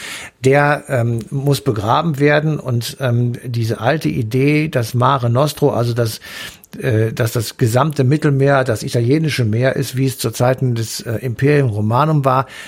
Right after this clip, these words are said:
das war, dieser Traum war ausgeträumt und der wird dann von Mussolini, äh, sehr stark wieder aufgegriffen. Also, ähm, Italien war sozusagen gespalten oder hin und her gerissen, schwierige wirtschaftliche Situation natürlich nach dem Krieg, wie überall, ähm, in Europa und auch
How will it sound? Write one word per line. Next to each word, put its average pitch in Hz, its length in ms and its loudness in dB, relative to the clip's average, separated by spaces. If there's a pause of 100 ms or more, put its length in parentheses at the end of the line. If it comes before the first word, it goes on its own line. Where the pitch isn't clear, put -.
(220)
das 151 400 0
war, 131 340 2
dieser 147 380 -2
Traum 139 280 0
war 104 140 2
ausgeträumt 165 680 2
und 123 120 0
der 123 160 2
wird 147 140 -2
dann 131 140 -2
von 123 160 0
Mussolini, 127 760 0 (100)
äh, 120 100 -4
sehr 120 320 2
stark 131 380 0
wieder 120 240 0
aufgegriffen. 107 680 -2
Also, 117 360 0 (480)
ähm, 120 380 0
Italien 151 600 0
war 143 120 4
sozusagen 139 420 0
gespalten 165 680 2
oder 135 200 2
hin 143 160 2
und 135 160 -2
her 165 160 0
gerissen, 147 640 0
schwierige 131 760 2
wirtschaftliche 131 480 2
Situation 120 520 -2
natürlich 147 420 0
nach 135 160 2
dem 131 180 0
Krieg, 135 280 0
wie 127 60 -2
überall, - 600 0 (100)
ähm, 131 320 2 (260)
in 131 180 0
Europa 135 460 2
und - 240 0
auch - 180 -4